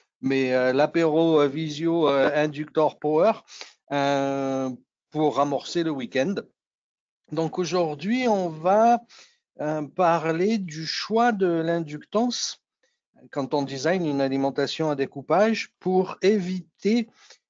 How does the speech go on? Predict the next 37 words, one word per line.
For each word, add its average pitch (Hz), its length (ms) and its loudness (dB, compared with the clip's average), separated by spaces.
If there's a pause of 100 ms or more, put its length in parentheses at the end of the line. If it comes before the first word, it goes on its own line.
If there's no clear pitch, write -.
(100)
euh, 143 220 0
de 151 200 0
faire 175 440 2
les 151 400 2
sempiternels, 156 1040 -2
euh, 131 540 2
copier-coller 160 1120 0 (440)
de 131 80 2
notes 143 320 2
d'application 143 960 0
où 139 60 -2
il 123 60 -4
y 120 40 0
a 123 220 2
pratiquement 131 800 -4
en 120 80 -2
général, 127 500 -2
euh, 120 220 -2
zéro 131 400 0
info, 147 540 -2 (420)
où 131 180 -4
on 139 140 2
se 131 160 -4
contente 127 680 0
de 120 180 -2
vous 120 280 -6
dire, 131 400 -2 (380)
euh, 123 220 0
prenez 131 580 2
une 123 100 2
inductance 120 800 -2
avec 113 360 -2
une 117 140 -2
valeur 113 420 0
de 110 120 -2
ripple 117 580 -2
de 110 400 -2